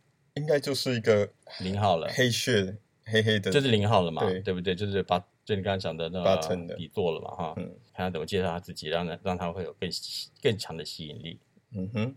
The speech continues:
Speaker 2: 诶，他有，还不错，还有那个多久前在线上，然后他有啊，年龄啊、身高体重都有啊。
Speaker 1: 就基本的啊。
Speaker 2: <clears throat> 对，而且他也有注明他是，
Speaker 1: 他的
Speaker 2: B D S M是什么东西啊？
Speaker 1: 哪一个？
Speaker 2: B D S M。
Speaker 1: 哦，B D S M哦，应该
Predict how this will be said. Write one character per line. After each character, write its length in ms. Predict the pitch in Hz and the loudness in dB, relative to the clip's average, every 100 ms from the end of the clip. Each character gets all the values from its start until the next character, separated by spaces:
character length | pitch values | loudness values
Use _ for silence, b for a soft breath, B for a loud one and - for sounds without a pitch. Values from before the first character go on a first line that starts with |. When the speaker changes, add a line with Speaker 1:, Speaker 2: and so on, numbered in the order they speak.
| _ _ _ | _ _ _
Speaker 2:
诶， 200 | - 127 - _ _ | -10 -10 -10 _ _
他 160 | 123 117 | -4 -2
有， 160 | 87 | -2
还 100 | - | -6
不 100 | - | -6
错， 260 | 120 139 98 - | 6 6 6 2
还 140 | 110 | -2
有 320 | 139 92 87 | -2 -2 0
那 100 | 113 | 2
个 560 | 101 92 85 85 87 98 | 2 2 0 -2 -6 -6
多 120 | - 113 | 0 2
久 160 | 101 | 2
前 240 | 78 - 87 | 0 -4 -2
在 160 | 98 | -2
线 240 | 92 98 85 | -2 -4 -2
上， 240 | 104 82 _ | -2 -2 _
然 160 | - 87 | -12 -6
后 260 | 95 87 | -2 -2
他 140 | 87 110 | -2 2
有 140 | 117 | 8
啊， 140 | 147 208 | 10 8
年 280 | 156 131 143 | 4 6 6
龄 180 | 127 | 6
啊、 240 | 131 135 139 | 6 4 2
身 140 | 135 | 2
高 140 | 127 127 | 4 4
体 160 | 95 | 2
重 180 | 95 104 | 2 4
都 80 | 123 | 6
有 180 | 127 90 | 4 4
啊。 240 | 82 80 - _ - | 0 -4 -10 _ -12
Speaker 1:
就 100 | 117 | -2
基 220 | - 113 | 2 2
本 260 | 104 90 85 | 2 -2 -2
的 100 | 85 | -4
啊。 220 | 85 95 | -4 -8
Speaker 2:
<clears throat> 40 | 107 | 4
对， 160 | 113 | 8
而 140 | 120 120 | 10 10
且 160 | 117 | 8
他 340 | 101 104 107 98 | 8 8 6 2
也 160 | - 90 | -2 2
有 100 | 95 | 2
注 220 | 90 98 | 2 0
明 160 | 90 80 | 0 -2
他 160 | 90 | -2
是， 500 | 90 90 82 69 62 - | -4 -6 -8 -10 -12 -4
Speaker 1:
他 140 | - | 0
的 80 | - | 6
Speaker 2:
B 60 | 160 | 10
D 60 | |
S 160 | 156 143 | 10 10
M 140 | 131 | 6
是 160 | 117 156 | 4 0
什 100 | 92 | -4
么 120 | - | -4
东 120 | 98 | -2
西 140 | 98 90 | 0 0
啊？ 180 | 73 - | 0 -2
Speaker 1:
哪 100 | - | -8
一 140 | - - | -8 -4
个？ 160 | - - _ | -6 -6 _
Speaker 2:
B 160 | 123 123 | -4 -4
D 240 | 120 113 | -2 0
S 180 | 104 92 | 0 0
M。 180 | 82 78 _ - | -4 -6 _ -4
Speaker 1:
哦 220 | 92 92 | 0 0
，B 160 | 107 | -2
D 160 | 101 104 | 0 2
S 260 | 95 - 90 | 2 0 -2
M 220 | 87 - | -4 -6
哦， 160 | 60 - | -10 -4
应 200 | 98 101 | -2 2
该 460 | 95 95 95 98 | 4 4 4 0